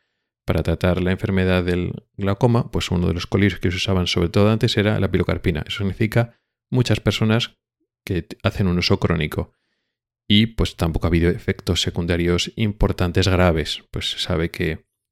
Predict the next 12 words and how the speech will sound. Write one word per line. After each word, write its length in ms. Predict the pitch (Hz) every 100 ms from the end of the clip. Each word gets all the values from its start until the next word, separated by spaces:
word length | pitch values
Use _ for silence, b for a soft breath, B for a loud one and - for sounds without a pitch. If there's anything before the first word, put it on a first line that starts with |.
| _
tiene 180 | - - -
una 180 | 85
serie 160 | 87 87
de 40 |
efectos 240 | - - 107
secundarios, 480 | - 127 135 127 -
puede 180 | 98
decir, 300 | 90 95 95 b b -
inducir 440 | 95 95 - 98
una 180 | 92 90
falsa 440 | - 92 - 98
miopía 840 | 90 87 85 - 123 120 123 120